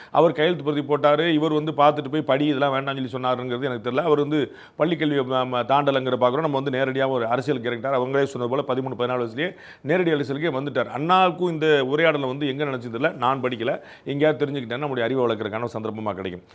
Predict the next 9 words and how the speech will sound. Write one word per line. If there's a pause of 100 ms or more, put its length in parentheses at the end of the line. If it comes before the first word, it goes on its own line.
(240)
ரெண்டு
படம்
எடுத்த,
ம-,
சினிமா
டைரக்டர்
குமார்
ராஜா,
தியாகராஜா,